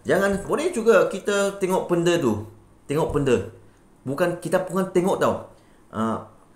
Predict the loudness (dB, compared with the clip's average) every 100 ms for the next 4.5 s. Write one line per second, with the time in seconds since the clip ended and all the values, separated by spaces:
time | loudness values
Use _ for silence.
0 | _ _ -20 _ -6 -2 -2 0 -2 0
1 | -2 -2 -10 -4 -2 -2 -2 -2 -6 -18
2 | -20 _ _ _ -2 0 0 -4 -8 -4
3 | -2 0 0 -2 -6 -6 -8 -6 -6 -6
4 | -6 4 6 6